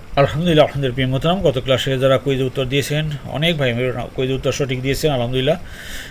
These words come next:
শুকরান, জাযাকুমুল্লাহু খায়রান। আল্লাহ সুবহানাহু ওয়া তাআলা আপনাদের এই চেষ্টাকে আল্লাহ কবুল করুন এবং এই চেষ্টার মাধ্যমে আল্লাহ আপনাদের অন্তরে নূর পয়দা করে দিন। এই দোয়া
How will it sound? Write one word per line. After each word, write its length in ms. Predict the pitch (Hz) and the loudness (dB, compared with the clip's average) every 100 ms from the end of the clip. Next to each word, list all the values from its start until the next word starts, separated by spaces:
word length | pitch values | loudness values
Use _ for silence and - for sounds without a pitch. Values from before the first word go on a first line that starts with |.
| - | -4
শুকরান, 300 | 226 190 185 | 0 2 4
জাযাকুমুল্লাহু 560 | 160 139 131 127 131 | 4 2 0 0 2
খায়রান। 260 | - 135 151 | 2 2 2
আল্লাহ 240 | 135 143 | 2 0
সুবহানাহু 160 | 143 139 | 0 -2
ওয়া 100 | 127 | -2
তাআলা 140 | 117 | -2
আপনাদের 260 | 107 127 120 | -2 -2 -2
এই 60 | |
চেষ্টাকে 560 | 113 143 - 135 151 156 - - - - | -2 -4 -2 -2 -2 -2 -4 -14 -10 -2
আল্লাহ 200 | 123 117 | -2 0
কবুল 220 | 143 156 | 2 4
করুন 300 | 143 156 160 | 4 4 4
এবং 280 | 156 123 123 - | 2 -2 -2 -2
এই 120 | 139 | -2
চেষ্টার 340 | 147 143 - | -2 -4 -4
মাধ্যমে 320 | 131 113 131 127 | -2 -2 -2 -2
আল্লাহ 260 | 107 110 | 0 -2
আপনাদের 320 | 98 120 117 113 - - - | -2 -4 -4 -4 -8 -16 -6
অন্তরে 400 | - 160 147 165 | 0 2 4 2
নূর 340 | 156 127 170 - | 2 4 4 6
পয়দা 240 | 147 131 120 | 4 4 2
করে 180 | 113 | 0
দিন। 240 | 107 131 156 - - - | 0 -2 -4 -10 -14 -10
এই 100 | 110 | -6
দোয়া 320 | 113 123 131 | 0 2 2